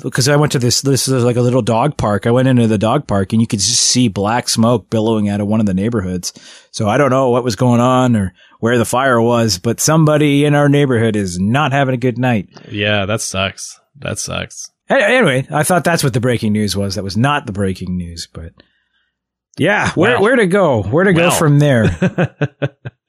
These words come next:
Speaker 2: Well, should we talk about wrestling, Mike? 'Cause they had, they had some real bad news too.
Speaker 1: That's true.
Speaker 2: Well, sorry, they had some, they had some good news. Let's talk about the good news for the W W E.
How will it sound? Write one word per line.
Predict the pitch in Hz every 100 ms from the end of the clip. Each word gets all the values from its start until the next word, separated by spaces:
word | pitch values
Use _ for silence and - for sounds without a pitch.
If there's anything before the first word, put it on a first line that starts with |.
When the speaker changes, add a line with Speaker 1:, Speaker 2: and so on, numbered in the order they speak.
| _ _ - - - - _
Speaker 2:
Well, | 139
should | -
we | 226
talk | 214 214 185
about | 185
wrestling, | 151 151 139 156 151
Mike? | 143 143 165 - -
'Cause | 143
they | 208 185
had, | 143 117 -
they | - 214
had | 185 123
some | 131 110
real | 123 120
bad | 101 104 113 113 104
news | 107 117 113 104 -
too. | - 214 143 - _ -
Speaker 1:
That's | 254 233 -
true. | - 208 127 110
Speaker 2:
Well, | 196
sorry, | 240
they | - 220
had | 320
some, | 330 320 247 - _ -
they | 233
had | 262
some | - 254
good | 220 269
news. | 160 95
Let's | 190 220
talk | 262
about | 220 220
the | 202
good | 160 175
news | 143 113 -
for | 110
the | 104
W | 107 104
W | 101 95 87
E. | 95